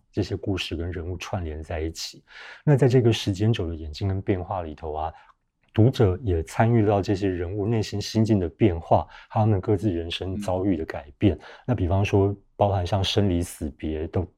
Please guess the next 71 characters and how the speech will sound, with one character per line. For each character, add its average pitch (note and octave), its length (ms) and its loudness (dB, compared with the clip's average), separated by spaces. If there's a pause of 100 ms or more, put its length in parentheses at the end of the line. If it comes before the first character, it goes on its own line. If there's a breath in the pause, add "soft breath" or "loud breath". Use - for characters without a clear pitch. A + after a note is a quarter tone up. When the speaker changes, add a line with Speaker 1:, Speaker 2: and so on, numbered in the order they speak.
Speaker 1:
都 F#2+ 100 2
在 F2 140 0
当 E2 260 -2
中。 D#2+ 260 -2 (440 soft breath)
有 A2+ 80 4
的 C#3 60 10
时 A3+ 140 8
候 G#3+ 100 12
在 F#3+ 180 8
非 F3 160 8
常 A#2+ 340 4
紧 F#2 220 -2
凑 B2 240 4
的 F#2+ 280 0
或 A#2+ 120 2
者 G2 60 2
是 G#2 100 -2
紧 E2+ 220 -12
张 G2 160 -6
的 F#2+ 80 -6
情 F#2 240 -12
节 F#2 140 -8
当 F2+ 200 -10
中 F#2+ 220 -6
呢， F2+ 80 -8
有 F2 100 -8
的 E2 80 -6
时 F2 120 -8
候 F#2+ 80 0
会 F#2 80 -2
突 G2 120 -10
然 F#2 80 -4
冒 F#2 160 -4
出 F2+ 140 -8
非 - 80 -12
常 F2 180 -10
幽 F#2 200 -4
默 F#2+ 180 -8
好 E2 160 -10
笑 - 160 -8
的 E2+ 100 -6
对 F2+ 200 -2
话， F#2 200 -2 (300 loud breath)
可 G#2 100 -2
是 A#2+ 180 6
有 F#2+ 140 4
一 G2+ 40 2
些 - 200 0
非 A2 160 0
常 G2 200 -2
哀 G2 240 -2
伤 F#2+ 340 -4
甚 G2 160 -4
至 G2+ 160 -8
无 F2 160 -4
奈 G#2 140 -2
的 E2+ 80 -2
时 - 200 -6
刻， F#2+ 160 -8
你 F2 120 -8
读 F2 180 -10
起 - 140 -10
来 D#2 100 -6
反 D#2+ 160 -12
而 - 20 -8
会 F2+ 120 -4
非 G2+ 120 -8
常 D#2+ 160 -6
的 D#2 140 -16
揪 D#2+ 260 -4
心， E2 320 -8